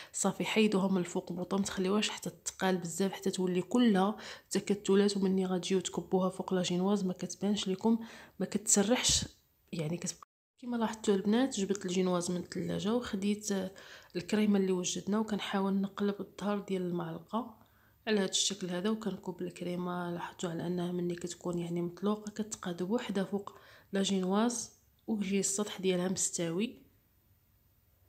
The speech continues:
صافي، دابا غادا ندخل الكريمه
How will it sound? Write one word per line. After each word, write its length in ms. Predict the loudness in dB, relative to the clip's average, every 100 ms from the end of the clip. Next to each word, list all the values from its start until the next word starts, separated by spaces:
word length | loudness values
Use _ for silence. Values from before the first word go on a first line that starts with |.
| _ _ _ _ _ _ _ _ _ _ _ _ _ _ _ _ _ _ _ _ _ _ _ _ _ _ _ _ _ _ _ _
صافي، 340 | -4 -2 0 0
دابا 340 | 0 0 0
غادا 200 | 0 -2
ندخل 380 | -2 -4 -6 -6
الكريمه 720 | -6 -8 -6 -4 -2 -4 -6